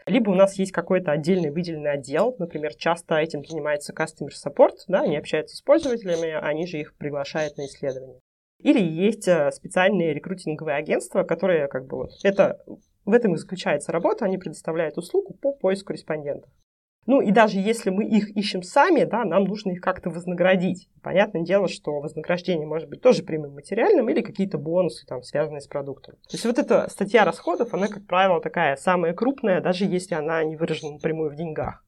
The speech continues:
А второй такой момент, э, важно понимать, что все-таки исследователь, он работает в каком-то там программном обеспечении, есть какой-то вот сопровождающий инструментарий. И здесь там, начиная с Zoom, с платной версии,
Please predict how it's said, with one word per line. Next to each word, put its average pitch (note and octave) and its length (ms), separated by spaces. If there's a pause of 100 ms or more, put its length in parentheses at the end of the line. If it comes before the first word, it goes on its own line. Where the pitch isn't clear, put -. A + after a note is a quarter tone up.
(280)
А E3 280
второй A3 320
такой - 240
момент, G#3 500
э, F#3 140
важно G#3 360
понимать, G#3 360
что - 180
все-таки G3+ 600
исследователь, G#3 540
он G#3 120
работает F#3 380
в - 60
каком-то - 380
там C#3 180
программном E3+ 500
обеспечении, A3 600
есть F#3 200
какой-то E3+ 400
вот D3 100
сопровождающий D#3 800
инструментарий. C#3+ 800
И G#3 240
здесь G3+ 320
там, E3+ 180
начиная D#3 600
с D#3+ 300
Zoom, C4 440
с G3 460
платной F#3 480
версии, E3 640